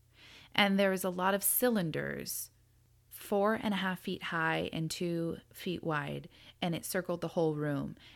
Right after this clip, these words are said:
And it had sort of like a cable running through it. They looked like tall batteries to me. And then in the center of this room was a huge cocoon, or, you know, like, this shaped object,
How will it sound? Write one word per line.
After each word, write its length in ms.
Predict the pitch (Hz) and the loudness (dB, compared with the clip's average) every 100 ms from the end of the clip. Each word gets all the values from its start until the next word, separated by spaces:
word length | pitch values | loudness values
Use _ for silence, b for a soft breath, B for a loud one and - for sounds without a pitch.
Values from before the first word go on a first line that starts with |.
| B | B
And 100 | 185 | -2
it 40 | |
had 260 | 180 180 - | 0 0 -2
sort 240 | - 190 | 0 0
of 120 | 185 185 | 0 0
like 200 | 165 160 | -2 -2
a 80 | |
cable 380 | - - 214 170 | -4 2 2 2
running 320 | 151 143 143 | 0 -2 -4
through 240 | 139 - 135 | -6 -6 -6
it. 420 | - - - - _ b b b b _ _ - | -6 -10 -12 -14 _ b b b b _ _ -2
They 160 | 202 190 | 0 2
looked 240 | 190 190 | 0 0
like 160 | 180 160 | -4 -4
tall 260 | - 185 | -4 -2
batteries 680 | 165 156 151 139 - - - | 2 4 4 0 -6 -8 -10
to 120 | - | -8
me. 300 | 151 - - - _ _ _ - B B B - | -6 -6 -10 -14 _ _ _ -20 B B B 0
And 160 | 190 | 4
then 180 | 190 202 | 4 4
in 80 | 208 | 4
the 100 | 180 | 2
center 360 | - 226 220 185 | 2 4 4 2
of 100 | 170 | 2
this 300 | 160 - 160 | 0 0 -4
room 400 | 156 151 151 - | -2 -2 -2 -4
was 180 | 165 156 | -4 -4
a 40 | 160 | -4
huge 580 | - 196 190 180 - - _ _ | -2 0 0 -2 -6 -10 _ _
cocoon, 640 | - 175 - 214 160 147 143 | -10 -8 -2 -2 0 -2 -4
or, 160 | 156 147 | -4 -6
you 340 | - - 185 | -6 -2 0
know, 400 | 170 156 147 147 B B B _ _ - | 2 0 0 -4 B B B _ _ 0
like, 300 | 180 170 165 | 0 0 0
this 120 | 165 | 0
shaped 380 | - 175 160 - | 2 0 -2 -4
object, 720 | 151 147 151 139 131 - - | -4 -4 -2 -4 -4 -8 -16